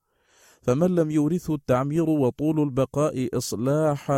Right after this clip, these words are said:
معايبه وتدارك فارطه واغتنام بقية أنفاسه،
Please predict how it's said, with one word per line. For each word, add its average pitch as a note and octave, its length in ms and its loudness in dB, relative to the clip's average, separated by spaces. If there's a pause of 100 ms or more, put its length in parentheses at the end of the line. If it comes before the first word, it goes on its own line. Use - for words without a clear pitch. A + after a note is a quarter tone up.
(260)
معايبه B2+ 1040 -2
وتدارك B2+ 800 0
فارطه C3 1000 0
واغتنام C3 680 -2
بقية C#3 600 -2
أنفاسه، D#3 580 -2